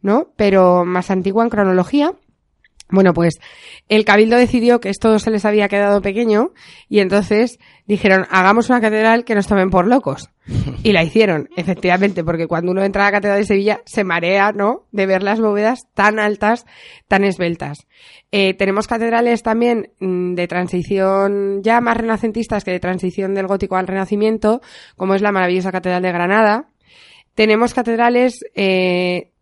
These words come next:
Speaker 1: más castellanas en renacimiento, también de transición al gótico, como es la de Segovia. Es decir, como veis, tenemos tesoros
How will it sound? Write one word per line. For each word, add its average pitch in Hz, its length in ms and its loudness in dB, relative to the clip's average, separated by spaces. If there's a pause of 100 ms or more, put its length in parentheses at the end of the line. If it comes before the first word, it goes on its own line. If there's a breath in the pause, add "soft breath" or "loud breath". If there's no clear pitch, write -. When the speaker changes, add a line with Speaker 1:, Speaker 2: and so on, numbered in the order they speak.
Speaker 1:
más 208 320 0
castellanas 220 640 0
en 208 100 -4
renacimiento, 202 840 -2 (280 soft breath)
también 185 280 -2
de 190 80 -2
transición 185 500 -4
al 180 140 -2
gótico, 202 360 -2
como 170 200 -4
es 175 80 -4
la 180 100 -2
de 175 100 -4
Segovia. 196 600 0 (600 soft breath)
Es - 60 -20
decir, 196 300 -2
como 147 240 -8
veis, 156 180 -4
tenemos 185 320 -2
tesoros 202 640 2